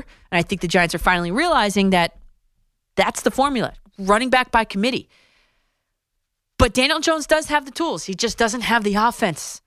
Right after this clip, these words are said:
the offensive line for it, for them,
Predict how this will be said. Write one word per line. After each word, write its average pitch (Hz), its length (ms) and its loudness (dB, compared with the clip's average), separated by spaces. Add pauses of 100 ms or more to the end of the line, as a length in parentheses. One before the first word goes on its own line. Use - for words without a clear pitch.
the 196 80 0
offensive 202 360 0
line 190 420 2 (1700)
for 233 220 4
it, - 60 -18 (240)
for 247 280 2
them, 160 220 -6